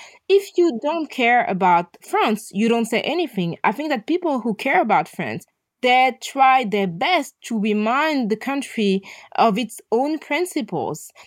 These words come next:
And I think that if you criticize your country, it doesn't mean that you hate it. It just means that you believe in it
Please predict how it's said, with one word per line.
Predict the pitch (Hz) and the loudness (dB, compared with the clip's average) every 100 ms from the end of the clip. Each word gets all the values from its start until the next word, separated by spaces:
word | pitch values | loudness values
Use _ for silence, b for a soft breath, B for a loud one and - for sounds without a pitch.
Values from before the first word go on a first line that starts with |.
| B | B
And | 208 226 214 | -2 0 2
I | 202 233 | 2 0
think | 269 285 | -4 0
that | 254 233 | 0 0
if | - 269 - | -4 -8 -6
you | 262 | -10
criticize | 220 - 392 349 320 262 240 233 | -6 -4 -2 -2 2 4 4 0
your | 180 175 | -4 -4
country, | - 359 349 - 202 | -4 -6 -6 -6 -4
it | 190 | -2
doesn't | 185 349 302 269 | 0 0 0 -2
mean | 247 233 | -2 -2
that | 202 208 | -2 -2
you | 190 | -4
hate | 175 320 - | -2 -4 -4
it. | 190 - | -8 -6
It | 175 | -6
just | 233 370 330 | -2 -2 -2
means | 320 | -2
that | 269 208 208 | -2 -2 -2
you | |
believe | 180 202 311 359 | 0 0 0 0
in | 285 | 2
it | 185 | 2